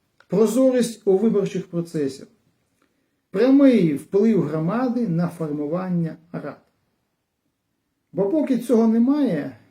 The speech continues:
то вибори в Україні залишаються не правом, а формальністю.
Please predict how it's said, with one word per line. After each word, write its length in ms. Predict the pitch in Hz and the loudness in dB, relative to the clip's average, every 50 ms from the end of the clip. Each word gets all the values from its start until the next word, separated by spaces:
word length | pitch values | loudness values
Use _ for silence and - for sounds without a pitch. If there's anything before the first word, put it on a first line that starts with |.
| _ _ _ _ _ _ _ _ _ _ _ _ _ _ _ _ _ _ _ | _ _ _ _ _ _ _ _ _ _ _ _ _ _ _ _ _ _ _
то 240 | - - 160 160 156 | -14 -10 -8 -6 -6
вибори 440 | 139 147 240 302 254 226 233 208 208 | -4 -2 -2 0 2 2 2 2 2
в 120 | 196 180 | 2 2
Україні 320 | 170 170 - 175 170 160 151 | 0 0 0 0 0 0 -2
залишаються 760 | 139 143 151 165 165 - 226 247 240 226 214 190 - - 180 | -2 -4 -4 -4 -4 -4 -2 -2 0 0 -2 -2 -6 -6 -4
не 160 | 175 185 196 | -4 -2 -4
правом, 680 | 175 - - 190 226 262 254 233 202 165 151 135 131 - - - | -4 -6 -6 -6 -4 -4 -4 -2 -2 -2 -4 -4 -6 -8 -12 -12
а 140 | 190 208 190 | -10 -10 -10
формальністю. 840 | - - 196 180 175 170 160 151 139 131 135 - - _ _ _ | -8 -8 -6 -4 -2 -2 -2 -4 -6 -8 -8 -12 -18 _ _ _